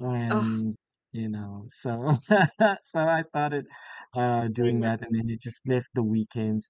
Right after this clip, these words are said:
Speaker 2: for the pleasure of ru-, of running and things like that. But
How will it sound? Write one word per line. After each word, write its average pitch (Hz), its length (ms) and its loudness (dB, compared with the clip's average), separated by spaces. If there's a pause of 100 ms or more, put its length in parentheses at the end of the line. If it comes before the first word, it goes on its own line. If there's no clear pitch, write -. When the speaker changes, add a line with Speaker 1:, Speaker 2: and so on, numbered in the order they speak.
Speaker 2:
for 107 80 -6
the 95 100 -10 (100)
pleasure 104 640 -6
of 98 200 -12
ru-, 101 260 -12
of 101 360 -12
running 101 440 -14
and 95 140 -18
things 98 260 -14
like 95 200 -18
that. - 220 -16 (840)
But 123 180 -2